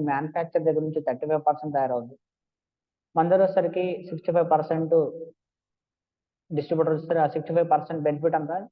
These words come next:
కస్టమర్కి వస్తది డైరెక్ట్ సెల్లింగ్‌లో. మధ్యలో అట్లాంటి మిడిల్ మ్యాన్స్ ఉండరు. అదే బయట షాప్‌లో, ట్రెడిషనల్ సెల్లింగ్‌లో డైరెక్ట్ ఇక్కడ కూడా సేమ్ థర్టీ ఫైవ్ పర్సెంట్ మ్యానుఫ్యాక్చర్ దగ్గర తయారై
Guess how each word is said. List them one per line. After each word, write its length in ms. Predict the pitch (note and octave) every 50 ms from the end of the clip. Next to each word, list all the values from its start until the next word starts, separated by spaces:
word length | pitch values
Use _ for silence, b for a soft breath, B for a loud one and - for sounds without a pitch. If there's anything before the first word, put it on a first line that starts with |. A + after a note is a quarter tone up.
| _ _ _ _ _ _ _ _ _ _ -
కస్టమర్కి 420 | D#3+ - - - E3 - A#2+ - C#3
వస్తది 280 | - - C3 A#2+ A#2 - - _ _ _ _ _ -
డైరెక్ట్ 320 | D#3 D3+ D3+ D#3 D#3 D#3 -
సెల్లింగ్‌లో. 280 | C3+ C3 A#2+ A#2+ B2+
మధ్యలో 300 | C3+ C#3+ C#3+ C#3+ D#3+ E3+
అట్లాంటి 280 | E3 E3+ E3+ E3+ E3 D#3+
మిడిల్ 200 | D#3 D#3 D#3+ E3
మ్యాన్స్ 240 | E3 D#3+ D#3+ D3+ -
ఉండరు. 240 | C3 A#2 A2+ - - - _ _ _ _ _ _ _ _ _ _ _ _ _ _ - -
అదే 120 | E3+ F3+
బయట 280 | D#3 D3+ C#3+ D#3 F3 F#3
షాప్‌లో, 440 | - - F#3+ F3+ F3+ - C3+ B2+ C#3 G3 - - _ _ _ _ _ _ _ _ _ -
ట్రెడిషనల్ 380 | E3 E3 F#3 F3+ - G#3+ G#3 F#3
సెల్లింగ్‌లో 480 | G3+ G3 F3+ E3+ E3 D3+ C3+ B2 C3 D#3+ - - - - _ _ _ _ _ _ -
డైరెక్ట్ 360 | D3+ D#3 D#3+ E3+ F#3 F3 - - - E3 - -
ఇక్కడ 180 | E3 - F3 F3+
కూడా 180 | F#3 F#3+ F3
సేమ్ 220 | F3+ - F3+ F3+ F3
థర్టీ 220 | E3+ D#3+ D#3 F3 E3+
ఫైవ్ 160 | F#3+ F#3+ F3+
పర్సెంట్ 320 | F#3 F3 E3+ E3+ F3 E3 D3+
మ్యానుఫ్యాక్చర్ 560 | D3 C#3 C#3+ D3+ D3+ D3+ E3+ - - E3 D#3+
దగ్గర 180 | E3 D#3 D3
తయారై 380 | D3+ C#3+ B2 A#2+ A#2 A#2 B2